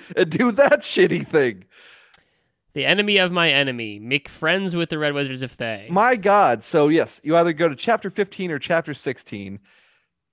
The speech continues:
Speaker 1: Chapter, let's do chapter fifteen first, because I have to say, the maze that leads to the tower is insane.
Speaker 2: There's a good illustration of it, actually. Is it
Speaker 1: Beautiful.
Speaker 2: the start of this
Speaker 1: Yeah.
Speaker 2: chapter?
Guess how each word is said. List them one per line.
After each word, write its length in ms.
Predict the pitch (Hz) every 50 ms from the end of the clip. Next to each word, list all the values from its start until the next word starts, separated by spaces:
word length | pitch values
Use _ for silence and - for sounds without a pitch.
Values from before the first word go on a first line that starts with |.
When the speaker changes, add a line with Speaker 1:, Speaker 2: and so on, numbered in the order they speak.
| _ _ _
Speaker 1:
Chapter, 480 | - - 233 269 302 - - 330 - - _ 151 175
let's 360 | 240 262 - 240 302 302 -
do 40 | 320
chapter 320 | - 240 208 196 185 147
fifteen 340 | - 180 170 - - 143 123
first, 360 | - - 139 120 - - _
because 340 | 123 113 139 131 120 113 - -
I 160 | - 147 180 214
have 200 | 220 220 220 220
to 80 | 170 143
say, 480 | - - 147 131 135 139 160 180 185 - _ _ _ _ _ _ _ _ _
the 380 | - 131 127 113 107 170 170 160
maze 1040 | 160 147 143 135 131 131 147 156 170 185 220 240 254 254 247 - - - - _ _ _ _ _ _ _ _ _ _ _ _ _ _ _
that 200 | - 156 156 143
leads 340 | 139 151 175 196 190 - -
to 320 | - - 180 175 175 190
the 140 | 196 170 175
tower 760 | 165 - - 165 147 160 170 190 208 226 240 254 269 269 254 _ _ _ _ _ _ _ _ _ _ _ -
is 340 | 156 160 151 143 131 - -
insane. 960 | - 147 143 131 117 - - - - - 131 135 131 120 104 98 87 65 - - _ _ _ _ _ _ _ _ _ _ _ _ _ _ -
Speaker 2:
There's 160 | 160 156 170
a 40 | 160
good 160 | 190 240 254
illustration 760 | - 208 208 190 160 - - 160 151 156 147 - 147 131 123 -
of 220 | - 131 123 123
it, 100 | 120 117 -
actually. 480 | - 131 123 127 - - - 143 131 123
Is 60 | 117
it 20 | 139
Speaker 1:
Beautiful. 340 | 170 175 156 139 135 117
Speaker 2:
the 60 | 117 127
start 160 | 175 175 175
of 40 | 170
this 200 | 170 - - -
Speaker 1:
Yeah. 160 | 175 165 170
Speaker 2:
chapter? 300 | 131 135 139 185 185 185